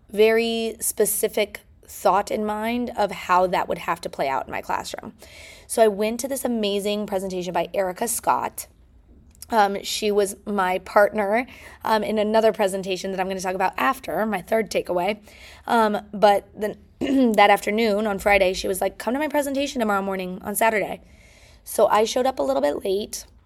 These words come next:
because mornings are hard. And, um, she said one thing in her presentation. On, uh, her whole entire presentation was how she inspires and engages her students with Locura de Marzo.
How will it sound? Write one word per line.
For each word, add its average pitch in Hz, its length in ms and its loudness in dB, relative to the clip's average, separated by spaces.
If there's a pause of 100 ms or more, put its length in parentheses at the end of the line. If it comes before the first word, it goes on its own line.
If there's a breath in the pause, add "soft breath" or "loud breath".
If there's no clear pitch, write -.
(220)
because 180 580 -4 (340)
mornings 185 400 -6
are 214 100 -2
hard. 196 260 -4 (360 loud breath)
And, 226 320 0
um, 196 460 -2 (420)
she - 220 -8
said 294 220 0
one 214 440 0
thing 151 440 -4 (180)
in 208 120 -2
her 196 120 0
presentation. 180 720 -4 (420)
On, 196 280 -2 (180)
uh, 214 160 4
her 226 240 8
whole 233 200 4
entire 220 460 4
presentation 190 520 0
was 170 120 -6
how 180 200 0
she 190 440 -4 (520 loud breath)
inspires 196 520 2
and 190 80 -4
engages 180 440 -4
her 190 80 -4
students 175 340 -8
with 175 140 -8
Locura 175 400 -2
de 170 100 -2
Marzo. 175 480 -8